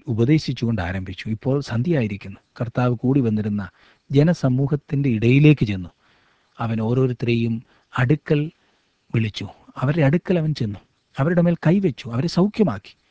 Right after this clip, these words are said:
ഈ സംഭവം രേഖപ്പെടുത്തുമ്പോൾ മത്തായി യെശയ്യാ പ്രവാചകന്റെ പുസ്തകത്തിൽ നിന്നും ഉദ്ധരിച്ചു. അവിടെ നാം വായിക്കുന്ന മത്തായിയുടെ സുവിശേഷം എട്ടാം അധ്യായത്തിന്റെ പതിനേഴാം വാക്യത്തിൽ,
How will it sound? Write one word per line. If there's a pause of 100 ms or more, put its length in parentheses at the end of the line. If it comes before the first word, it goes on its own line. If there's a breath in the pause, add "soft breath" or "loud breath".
(300 soft breath)
ഈ
സംഭവം
രേഖപ്പെടുത്തുമ്പോൾ
മത്തായി
യെശയ്യാ
പ്രവാചകന്റെ
പുസ്തകത്തിൽ
നിന്നും
ഉദ്ധരിച്ചു. (1000)
അവിടെ
നാം
വായിക്കുന്ന
മത്തായിയുടെ
സുവിശേഷം
എട്ടാം
അധ്യായത്തിന്റെ
പതിനേഴാം
വാക്യത്തിൽ,